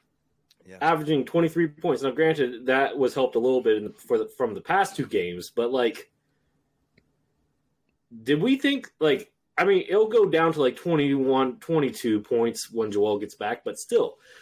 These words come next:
Speaker 2: like, you could make the argument here that if the Sixers wanna have postseason success, and this is where I think is important here, Uriah, I'm starting, not necessarily saying exactly what you said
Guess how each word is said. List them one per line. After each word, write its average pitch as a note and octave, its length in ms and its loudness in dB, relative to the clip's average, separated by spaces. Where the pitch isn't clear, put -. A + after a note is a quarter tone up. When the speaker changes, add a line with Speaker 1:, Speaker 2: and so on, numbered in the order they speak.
Speaker 2:
like, A#2 320 0
you F#3+ 220 0
could C#4 180 -2
make B3 200 2
the F3 140 0
argument F3 440 0
here G2+ 420 -2
that B2 240 2
if D3+ 160 2
the A3 120 4
Sixers D3 1000 0
wanna C3+ 260 0
have C3+ 320 0
postseason D3 600 0
success, - 680 -4
and A2 100 -8
this A#2+ 140 -2
is A#2+ 100 -6
where A2+ 180 2
I G#2+ 60 4
think A2 200 -2
is G#2 180 0
important G2+ 480 -2
here, - 260 -10
Uriah, B2 680 2
I'm G#3 260 0
starting, E3+ 600 0
not A#3 320 -2
necessarily G3 760 2
saying E3 720 0
exactly C#3+ 480 0
what B2+ 140 0
you C3 100 -4
said B2+ 240 -2